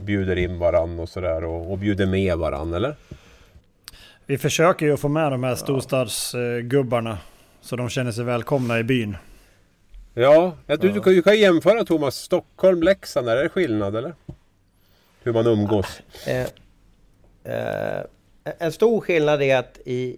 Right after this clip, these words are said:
Speaker 3: i, på en mindre ort så vet alla vilka alla är. Eh, man, man är aldrig liksom anonym. Och, och, och går man på Moskogen, som är som ett samlingsställe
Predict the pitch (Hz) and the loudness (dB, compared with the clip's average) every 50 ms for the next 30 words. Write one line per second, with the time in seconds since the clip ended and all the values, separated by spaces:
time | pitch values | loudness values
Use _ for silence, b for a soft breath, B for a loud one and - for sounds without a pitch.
0 | 135 127 123 123 123 123 117 - - 135 139 151 165 165 160 139 127 127 123 123 | -8 -6 -4 -4 -4 -4 -4 -4 -4 -4 -2 0 -2 -2 -2 -2 -2 -2 -2 -4
1 | 123 - - - 127 110 117 127 131 131 123 - - _ _ _ _ _ _ _ | -6 -10 -10 -10 -8 -4 -2 0 0 0 -2 -2 -6 _ _ _ _ _ _ _
2 | _ _ _ _ _ _ - - - b b b b b b b b _ _ - | _ _ _ _ _ _ -16 -14 -12 b b b b b b b b _ _ 0
3 | 135 131 117 104 104 110 120 120 120 117 - - 117 113 113 107 101 104 110 117 | 2 2 2 0 0 -2 -2 -2 -2 -4 -6 -4 -2 -2 -2 -2 -2 -2 -2 0
4 | 139 143 131 113 107 110 107 104 - - 120 117 113 110 107 107 113 120 127 135 | 0 0 0 0 -2 -4 -6 -10 -12 -6 -4 -4 -2 -2 -4 -6 -6 -6 -6 -6
5 | 131 135 131 139 139 139 131 123 120 131 135 131 131 - - 131 120 113 113 110 | -4 -4 -4 -2 0 0 0 -2 -2 -4 -4 -6 -6 -6 -6 -6 -6 -6 -8 -8
6 | - 127 131 127 127 123 143 156 143 127 117 113 110 110 113 110 104 110 127 123 | -6 -6 -4 -4 -2 -2 -2 -2 -2 -2 -4 -6 -8 -8 -10 -10 -10 -10 -10 -10
7 | 117 - 139 123 127 143 151 160 156 156 151 139 135 135 139 147 139 123 - - | -8 -8 -6 -2 0 0 2 2 2 2 0 0 -2 -2 -2 -2 -2 -2 -4 -4
8 | 147 139 135 135 139 123 - - 131 120 117 - 127 120 - - 135 123 117 113 | -4 -4 -2 -2 -4 -4 -4 -4 -4 -4 -4 -6 -8 -8 -4 -4 -4 -4 -2 -4
9 | 110 107 - - 135 139 139 135 135 123 | -6 -6 -4 -2 0 0 0 0 0 -2